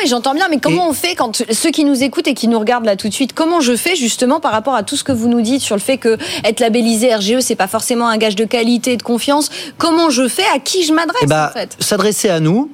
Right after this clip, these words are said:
Speaker 2: effectivement. Quand vous vous adressez à Prime Énergie, vous avez deux intérêts. Un, on va vous subventionner vos travaux et on va vous permettre d'avoir une remise. C'est-à-dire que vous n'allez pas, enfin, le, le montant des Prime Énergie va directement être déduite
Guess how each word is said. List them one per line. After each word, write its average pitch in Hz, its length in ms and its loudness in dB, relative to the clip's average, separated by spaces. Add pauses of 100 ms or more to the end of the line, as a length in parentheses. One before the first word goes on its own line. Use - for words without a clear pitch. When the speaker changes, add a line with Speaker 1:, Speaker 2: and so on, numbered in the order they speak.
Speaker 2:
effectivement. 165 680 0
Quand 160 120 -2
vous 147 180 -2
vous 156 140 2
adressez 196 320 0
à 180 40 2
Prime 160 200 -2
Énergie, 143 380 0
vous 214 120 2
avez 156 160 0
deux 156 240 0
intérêts. 156 400 0
Un, 196 220 0
on 147 80 2
va 135 100 2
vous 127 140 -4
subventionner 170 640 0
vos 143 100 2
travaux 151 380 0 (280)
et 147 80 0
on 139 40 2
va 135 80 0
vous 143 100 2
permettre 151 240 0
d'avoir 127 180 2
une 123 140 2
remise. 180 640 2 (320)
C'est-à-dire 143 200 -2
que 123 40 -2
vous 131 60 2
n'allez 131 240 0 (320)
pas, 185 360 -2
enfin, 123 180 0
le, 135 100 0
le 139 100 4
montant 196 300 2
des 185 100 2
Prime 180 200 0
Énergie 156 380 0
va 127 140 0
directement 185 560 0
être - 220 -4 (120)
déduite 254 760 0